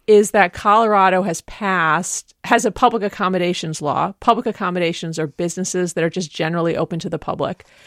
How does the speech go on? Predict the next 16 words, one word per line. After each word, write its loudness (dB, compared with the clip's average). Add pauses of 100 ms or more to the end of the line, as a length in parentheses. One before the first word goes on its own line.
(380)
And 2
it 2
prohibits 0
discrimination 0
on 2
a 2
variety 4
of 0
factors, -6 (160)
including 2
now 0
sexual -2
orientation. -12 (1000)
And 4
it, 2
it, 4